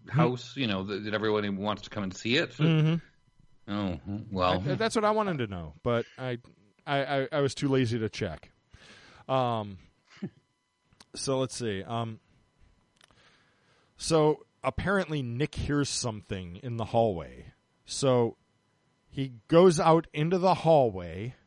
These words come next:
Speaker 1: which probably causes Sylvia to wake up, and then everyone else. So it turns out, you know, it turns out the house has psychics, not ghosts. It's just, you know,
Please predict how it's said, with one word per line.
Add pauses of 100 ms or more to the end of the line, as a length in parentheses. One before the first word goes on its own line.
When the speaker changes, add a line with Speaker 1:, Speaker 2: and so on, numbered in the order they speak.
(600)
Speaker 1:
which (220)
probably
causes
Sylvia
to
wake
up, (880)
and
then
everyone
else.
So
it
turns
out, (100)
you
know, (680)
it
turns
out (100)
the
house
has
psychics,
not
ghosts. (1700)
It's
just, (160)
you
know,